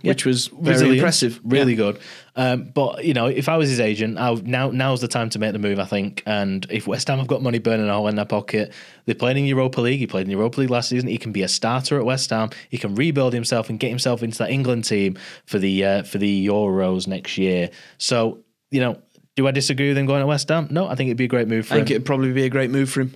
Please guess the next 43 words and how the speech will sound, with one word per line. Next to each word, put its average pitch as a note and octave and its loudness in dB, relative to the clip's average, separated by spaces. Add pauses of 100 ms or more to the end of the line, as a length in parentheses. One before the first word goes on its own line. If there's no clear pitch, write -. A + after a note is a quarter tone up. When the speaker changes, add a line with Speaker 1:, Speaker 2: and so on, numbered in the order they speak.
Speaker 2:
That's - -4
probably B2+ -2
the A#2+ -2
level B2+ 2
that B2+ 2
he A#2+ 0
needs B2+ 0
to C#3+ 0
look C3+ 0
at - -4
to - -6
get C3 -2
himself A#2 -2
definitely - -4
in A#2+ 0
the A#2 0
England A#2 -2 (160)
Euros A2+ 0
squad. C3 -2 (480)
He'd D3 -2
go B2 2
to A#2+ -4
West A2 -2
Ham A2+ 2
and B2 0
he'd B2 -4
probably B2 0
start B2 -2 (1080)
every A#2+ 0
game. A#2 -2 (100)
So A#2 0 (680)
going B2 2
to A#2 0
West A#2 0
Ham B2 2
wouldn't A#2+ 2
be A#2+ 4
a B2+ 0
bad B2 -2
career A#2+ 2
move B2 2
for B2 0
him. B2 0